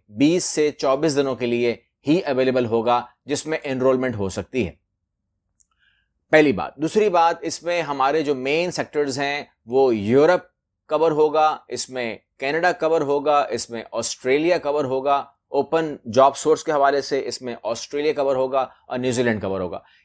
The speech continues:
ये मेन हमारे जो पॉइंट्स हैं जहां से जॉब निकल कर आएगी तो ये कवर होगा। इसके अंदर आप जानते हैं कि अगर हम इसको, अ, ये, ये एक कस्टमाइज प्रोग्राम बन जाता है। अगर इसकी आप नॉर्मल फीस देखें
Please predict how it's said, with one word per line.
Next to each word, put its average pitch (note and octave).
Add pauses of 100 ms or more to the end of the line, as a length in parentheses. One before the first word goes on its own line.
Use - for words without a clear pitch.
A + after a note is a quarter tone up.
ये F#3+
मेन F3
हमारे C3
जो C#3+
पॉइंट्स D3+
हैं D3+
जहां B2+
से B2+
जॉब A#2+
निकल A2
कर A#2
आएगी C#3 (240)
तो C3+
ये C#3
कवर D3
होगा। G#2+
इसके -
अंदर F3
आप D#3+
जानते C3
हैं F3+
कि E3
अगर D3
हम D3
इसको, D3+ (240)
अ, A#2+
ये, D3+
ये D#3
एक F3
कस्टमाइज F3+
प्रोग्राम C3
बन A#2+
जाता B2
है। C#3+ (220)
अगर C#3
इसकी E3+
आप D#3
नॉर्मल C3+
फीस D#3
देखें C3